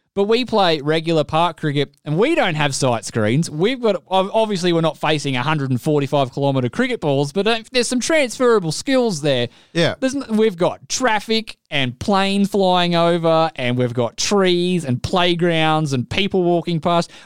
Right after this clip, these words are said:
Speaker 1: We've even had a domestic
Speaker 2: Yeah.
Speaker 1: out in the front
Speaker 2: Uh.
Speaker 1: yard of a house across the road from the ground. There's no stopping.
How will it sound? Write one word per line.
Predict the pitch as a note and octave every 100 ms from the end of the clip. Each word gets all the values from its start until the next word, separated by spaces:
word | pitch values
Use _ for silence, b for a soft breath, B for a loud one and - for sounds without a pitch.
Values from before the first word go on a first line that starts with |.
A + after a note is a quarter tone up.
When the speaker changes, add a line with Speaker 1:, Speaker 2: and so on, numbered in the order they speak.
| -
Speaker 1:
We've | G4+ G4+
even | G4+ F4+
had | D4
a | C#4+
domestic | A3+ A3+ G#3 B3 - - C#3+ A#2 _ _
Speaker 2:
Yeah. | E3+ E3+ B2+
Speaker 1:
out | C4+
in | C4+
the | A#3
front | - D4 D4+
Speaker 2:
Uh. | -
Speaker 1:
yard | C4 C4 A3+ G#3 G3+
of | G#3
a | G#3
house | A3+ A#3 A3
across | G3 - B3 C4 -
the | A#3
road | G#3+ G#3+ G#3 F#3
from | G#3+
the | E3+
ground. | D3 G3 A3 F3+ E3 b b
There's | A4+ A4+
no | F#4 D4
stopping. | - A#3+ A3+ C4 E4+